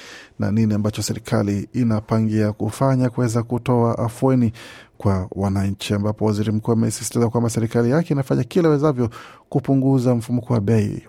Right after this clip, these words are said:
wakati Benki Kuu ya Taifa inaendelea kuamini kwamba hatua zinazochukuliwa bila shaka litaweza kusaidia taifa hili.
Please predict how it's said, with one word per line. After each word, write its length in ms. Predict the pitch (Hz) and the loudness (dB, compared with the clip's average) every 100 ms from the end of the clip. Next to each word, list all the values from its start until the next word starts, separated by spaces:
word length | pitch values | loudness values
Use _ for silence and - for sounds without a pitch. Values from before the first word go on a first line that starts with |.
| - | -10
wakati 540 | - 113 - 107 104 | -4 -2 -2 -4 -4
Benki 640 | 143 127 113 - 113 107 - | -2 -2 -2 -4 -4 -4 -4
Kuu 380 | - 165 147 135 | 0 2 0 -2
ya 240 | 127 120 | -2 -4
Taifa 480 | 120 120 - - - - - - - - - | -4 -6 -4 -6 -6 -8 -20 -18 -20 -14 -2
inaendelea 640 | 107 104 104 101 107 107 | 0 0 0 0 0 -2
kuamini 520 | 104 - 110 120 117 | -2 -2 0 2 0
kwamba 680 | 113 - 120 117 113 117 110 | -2 0 0 2 0 2 0
hatua 300 | 101 110 120 | 0 -2 -2
zinazochukuliwa 680 | 110 110 104 - 113 131 143 | -2 -2 -4 -6 -2 0 2
bila 140 | 127 123 | 0 -2
shaka 340 | 127 117 95 - - - - - | -4 -4 -6 -8 -18 -20 -12 -8
litaweza 420 | 104 107 107 110 | -2 -2 -2 -6
kusaidia 800 | - 110 - - - 80 98 - | -6 -6 -4 -6 -6 -6 -8 -10
taifa 260 | - - 90 | -14 -10 -8
hili. 200 | 82 | -6